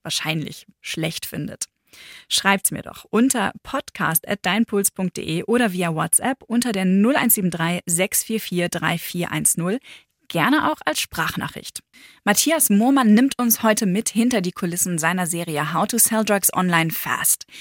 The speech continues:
Er war zusammen mit Philipp Käsbohrer Showrunner und hat How to Sell Drugs auch in der gemeinsamen Produktionsfirma Bild- und Tonfabrik in Köln produziert. Und da habe ich ihn auch am Telefon gesprochen.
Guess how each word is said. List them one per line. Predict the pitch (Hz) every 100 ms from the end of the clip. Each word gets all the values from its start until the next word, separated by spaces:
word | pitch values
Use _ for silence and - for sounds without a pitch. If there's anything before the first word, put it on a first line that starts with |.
| - -
Er | 185 247
war | 262
zusammen | 220 180 190 240
mit | 214 -
Philipp | - 226 220
Käsbohrer | - 208 240 - 156 147 180
Showrunner | - - 247 190 156 175 226
und | 208 -
hat | 208 -
How | 214 254
to | 277
Sell | - 196
Drugs | 185 165 202 - - - _
auch | - 226 -
in | 240
der | 226
gemeinsamen | 202 185 214 247 226
Produktionsfirma | 214 208 196 - 214 - 175 165
Bild- | 160 190 -
und | 165 -
Tonfabrik | 240 254 180 156 156 -
in | 165
Köln | - 170
produziert. | 165 160 156 - - 175 - - - _ -
Und | 190 -
da | - 170 214 285
habe | 285 294
ich | 233
ihn | 175
auch | - 180
am | - 180
Telefon | 214 170 -
gesprochen. | 139 - 104 -